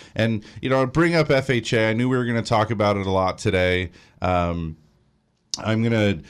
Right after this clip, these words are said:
do my best to go neutral up the middle on the politics of it. I did, um, get kind of a kick out of the fact that Obama got to do the press conference saying that, you know, hey,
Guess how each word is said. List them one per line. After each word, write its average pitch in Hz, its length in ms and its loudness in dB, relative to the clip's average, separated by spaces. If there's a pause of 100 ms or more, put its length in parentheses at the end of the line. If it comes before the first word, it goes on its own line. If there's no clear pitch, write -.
(280)
do 131 280 0
my 123 180 2
best 110 340 0
to - 120 -2
go 107 260 4
neutral 117 480 2
up 107 160 2
the 101 100 -2
middle 104 300 2
on 104 140 2
the 87 80 0
politics 127 800 -2
of 127 200 -2
it. 131 220 -6
I 104 140 -2
did, 110 420 -4
um, 104 320 0
get 107 240 -4
kind 120 340 -2
of 113 120 -2
a 110 80 0
kick 107 340 -4
out 98 180 0
of 95 60 -4
the 95 80 -2
fact 92 380 0
that 98 100 0
Obama 92 560 0
got 90 260 -2
to 101 120 -2
do 90 400 -2
the 90 100 -2
press 98 320 -2
conference 90 720 -4 (300)
saying 98 480 -2
that, 87 280 -2 (380)
you 98 140 -2
know, 90 340 -2 (220)
hey, 113 560 -2